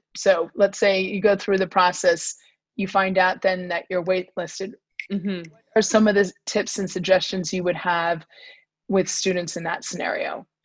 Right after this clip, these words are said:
Speaker 2: Yeah, it's kinda similar, actually, you know, and, and I feel bad for people who go <laughs> from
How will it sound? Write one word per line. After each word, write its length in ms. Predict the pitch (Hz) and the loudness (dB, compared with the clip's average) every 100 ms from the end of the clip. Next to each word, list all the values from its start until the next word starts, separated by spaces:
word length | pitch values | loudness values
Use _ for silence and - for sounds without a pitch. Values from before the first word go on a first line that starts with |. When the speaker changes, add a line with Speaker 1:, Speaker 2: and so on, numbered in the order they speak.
| _ _ _ - | _ _ _ 2
Speaker 2:
Yeah, 280 | 330 311 285 | 6 8 6
it's 220 | 320 - | 4 2
kinda 280 | 359 339 311 | 2 2 0
similar, 720 | - 240 247 233 208 202 - | -2 -4 0 2 4 2 2
actually, 720 | 185 190 - 208 160 147 170 175 | 2 2 0 -6 -4 -4 -8 -10
you 140 | 185 | -6
know, 280 | 185 170 170 | -2 -2 0
and, 220 | 175 196 | 0 -2
and 200 | - 214 | 0 2
I 140 | 226 226 | 4 2
feel 260 | 302 294 | 4 6
bad 380 | 202 196 208 208 | 8 6 4 2
for 120 | 220 | -4
people 340 | 202 202 196 185 | -4 -4 -4 -2
who 280 | 190 190 180 | 2 2 2
go 280 | 190 214 208 | 6 6 4
<laughs> 120 | - | -2
from 500 | 226 277 226 196 196 | -4 0 0 0 -8